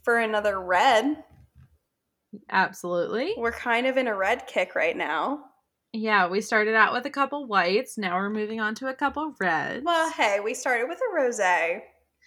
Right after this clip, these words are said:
Speaker 1: Get it
Speaker 2: We
Speaker 1: right.
Speaker 2: did start with a rosé. We met in the middle on that one. <laughs>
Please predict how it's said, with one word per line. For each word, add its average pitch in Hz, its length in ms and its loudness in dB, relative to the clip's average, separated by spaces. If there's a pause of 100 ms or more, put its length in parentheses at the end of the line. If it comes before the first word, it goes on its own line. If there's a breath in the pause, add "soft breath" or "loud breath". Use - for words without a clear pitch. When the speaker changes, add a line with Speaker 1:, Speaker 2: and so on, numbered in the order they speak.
(120)
Speaker 1:
Get 220 140 2
it 208 100 2
Speaker 2:
We 277 60 2
Speaker 1:
right. - 80 2
Speaker 2:
did 262 200 0
start 254 240 2
with 262 140 0
a 262 40 -2
rosé. 202 760 -2 (240)
We 240 280 -6
met 240 280 2
in 214 120 -4
the 208 60 -4
middle 180 260 -4
on - 200 -6
that - 240 -2
one. 277 200 -2 (140)
<laughs> 320 260 4